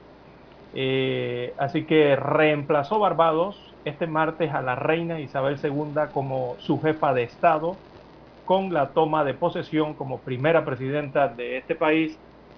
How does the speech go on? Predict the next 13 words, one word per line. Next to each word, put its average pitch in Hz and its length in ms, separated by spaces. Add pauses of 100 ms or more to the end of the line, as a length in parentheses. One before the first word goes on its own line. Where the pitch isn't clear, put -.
(220)
eh, 131 320
de 131 120
Sandra 139 460
Mason, 131 480 (760)
cambiando 160 480
entonces 160 460
su 143 140
estatus 196 720
de 135 220
monarquía 175 880 (260)
constitucional 190 920 (420)
al 151 160
estatus 156 580